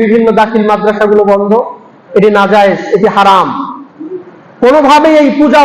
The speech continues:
উপলক্ষে মুসলমানদের শিক্ষা ব্যবস্থা, মুসলমানদের কোরআন এবং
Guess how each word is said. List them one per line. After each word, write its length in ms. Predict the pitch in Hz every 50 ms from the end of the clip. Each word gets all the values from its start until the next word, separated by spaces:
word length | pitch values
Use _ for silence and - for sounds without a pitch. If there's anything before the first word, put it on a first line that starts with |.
| 277
উপলক্ষে 500 | - 277 294 294 277 277 285 285 277 254 208 151 - - - - - - - 170
মুসলমানদের 680 | 208 240 233 277 277 269 269 277 294 285 262 277 233 - -
শিক্ষা 280 | 320 254 - - 285 262
ব্যবস্থা, 500 | 254 254 262 285 - - - - 254 233 254 247 220 - - - - - -
মুসলমানদের 680 | 196 240 233 - 285 277 262 254 285 285 269 247 269 254 269
কোরআন 280 | 254 269 269 285 277 269
এবং 180 | 262 269 262